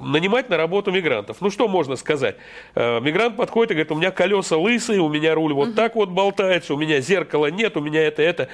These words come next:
Speaker 1: Ему говорят: «Если ты не поедешь, вот поедет другой». И он садится и едет на «Газели». Это,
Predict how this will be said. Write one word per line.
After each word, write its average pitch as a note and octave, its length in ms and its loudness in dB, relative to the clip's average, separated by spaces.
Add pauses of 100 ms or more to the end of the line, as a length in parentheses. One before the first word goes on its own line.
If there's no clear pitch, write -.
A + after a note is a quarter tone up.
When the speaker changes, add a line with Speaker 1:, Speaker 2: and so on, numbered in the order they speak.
(200)
Speaker 1:
Ему C#3 140 0
говорят: C3+ 260 0 (100)
«Если E3 320 -2
ты E3 180 -2
не D#3+ 100 -2
поедешь, F3 520 -2 (100)
вот A2 140 -12
поедет D#3 440 -2
другой». G#3+ 460 0 (440)
И A#2+ 100 2
он D#3 160 0
садится D#3+ 580 0
и E3+ 160 -2
едет D#3+ 420 -2
на F3 100 0
«Газели». E3 400 0
Это, D#3+ 360 0